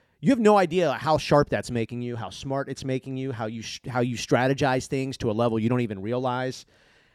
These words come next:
how you, um, prioritize things. It's, it's making you tough. It really is, and super smart, but you don't,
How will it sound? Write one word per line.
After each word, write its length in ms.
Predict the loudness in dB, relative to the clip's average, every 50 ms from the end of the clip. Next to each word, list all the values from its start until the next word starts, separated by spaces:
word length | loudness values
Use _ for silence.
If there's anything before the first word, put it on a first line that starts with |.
| _
how 240 | 0 2 4 4 4
you, 540 | 2 0 2 4 6 8 8 8 6 4 0 -4 _ _ _ _ _ _ _ _ _ _ _ -20 _ _ -4
um, 220 | -4 -4 -2 -4
prioritize 760 | -2 -2 0 0 0 -2 -2 -4 -4 -4 -4 -2 -4 -4 -4
things. 520 | -6 -6 -6 -6 -6 -10 -12 -14 -16 -18 _ _ _ _ _ _ _ _ -2
It's, 360 | -2 0 0 -4 -10 -10 -14 _ _ _
it's 280 | -4 -2 -2 -2 -4 -2
making 340 | 0 0 0 0 -2 -4
you 140 | -2 -4 -4
tough. 480 | -4 -6 -4 -2 -2 -2 -4 -8 -16 _ _
It 120 | -10 -8
really 600 | -6 -4 0 0 2 2 2 2 0 -2 -2 0
is, 360 | 0 0 0 -2 -6 -12 -16 -14 -12
and 140 | -12 -12 -12
super 340 | -10 -2 -2 -2 -2 -2 -4
smart, 340 | -4 -2 -2 -2 -2 -2 -4
but 140 | -4 -2
you 140 | 2 2 6
don't, 240 | 6 6 4 2